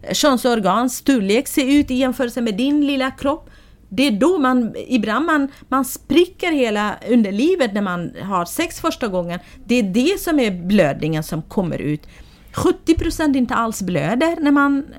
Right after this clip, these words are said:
när man, eh, har sex för första gången. Men att det pågår fortfarande. Att, att man ger intyg att allt är normalt. Om allt är normalt, varför ska du behöva ge intyg? Vem tillfredsställer du behovet?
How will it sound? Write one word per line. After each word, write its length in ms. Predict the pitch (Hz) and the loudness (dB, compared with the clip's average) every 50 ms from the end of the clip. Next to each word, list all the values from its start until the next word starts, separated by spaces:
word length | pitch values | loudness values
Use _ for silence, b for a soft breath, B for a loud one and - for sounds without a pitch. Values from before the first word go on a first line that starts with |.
| - | -14
när 220 | - 220 226 254 285 | -8 -2 0 2 2
man, 360 | 262 262 254 254 254 254 240 | 2 2 0 0 -2 -2 -4
eh, 680 | - - - - - - - - - - - - - 214 | -8 -10 -12 -10 -10 -10 -10 -10 -10 -10 -12 -10 -6 -4
har 120 | 233 262 | -2 -2
sex 320 | 262 - - 262 262 - - | -2 -2 -4 -4 -6 -6 -8
för 120 | - 277 | -10 -8
första 320 | 262 - 277 262 - - 214 | -6 -6 -8 -6 -6 -6 -6
gången. 380 | 233 247 240 240 254 277 320 b b b b b b b b b b b b b b b b b - - - | -4 -4 -2 -2 -2 -4 -6 b b b b b b b b b b b b b b b b b -20 -8 -2
Men 320 | 233 240 269 277 269 262 254 | 2 2 4 4 2 0 -2
att 200 | - 262 254 - | -4 -8 -6 -4
det 100 | - 269 | -4 -4
pågår 800 | 254 - - - 339 311 226 196 180 170 269 339 415 415 277 220 | -4 -4 -6 -6 -4 -2 -2 -2 -2 0 0 0 0 0 -2 -4
fortfarande. 960 | - - 269 269 - - - 254 349 466 453 392 - 147 143 - - - - b b b b b b b b b b | -4 -4 -6 -6 -6 -8 -8 -8 -8 -8 -8 -10 -10 -10 -10 -12 -12 -14 -16 b b b b b b b b b b
Att, 200 | - 262 - - | -10 -10 -8 -6
att 180 | - 262 277 - | -6 -6 -4 -2
man 260 | 262 269 269 269 254 | -2 -2 0 0 0
ger 400 | 240 254 277 277 269 262 240 - | 0 0 2 2 2 2 4 4
intyg 600 | 302 302 262 - - 233 285 359 - 320 - 226 | 4 4 2 2 2 2 4 4 4 2 2 0
att 160 | 214 208 - - | -4 -4 -2 0
allt 280 | 254 262 233 233 226 | 2 2 2 2 0
är 100 | 220 233 | -2 -2
normalt. 520 | 240 247 247 240 254 349 415 392 175 - - - | 0 0 0 0 0 -2 -2 -4 -4 -6 -2 0
Om 160 | - 311 320 | 0 2 2
allt 260 | 277 320 330 320 320 | 4 2 2 2 0
är 60 | 320 | 0
normalt, 400 | 302 302 311 302 320 370 359 269 | 0 2 2 2 2 2 2 0
varför 200 | 277 302 294 - | 0 -2 -2 -4
ska 200 | 311 - - 302 | -8 -4 -2 -2
du 80 | 269 294 | 0 0
behöva 240 | 262 285 294 294 294 | 0 -2 -2 -2 -2
ge 240 | 285 254 294 285 - | -2 -2 -2 0 0
intyg? 440 | 269 254 247 - 381 415 - - B B B B B B | 0 0 0 -2 -4 -4 -6 -8 B B B B B B
Vem 420 | - 190 185 240 285 330 392 403 359 - | -6 -2 0 2 4 4 2 0 -2 -2
tillfredsställer 840 | - 339 311 - - 294 311 285 - - 311 330 427 494 494 466 370 | -2 -2 -2 -2 -4 -4 -6 -6 -4 -2 -2 0 0 0 -2 -2 0
du 300 | 233 196 151 160 185 - - | 0 0 0 -2 -6 -10 -10
behovet? 720 | - 185 220 - - 330 466 466 349 - - - - b | -4 -2 0 2 4 4 4 2 0 -2 -4 -6 -10 b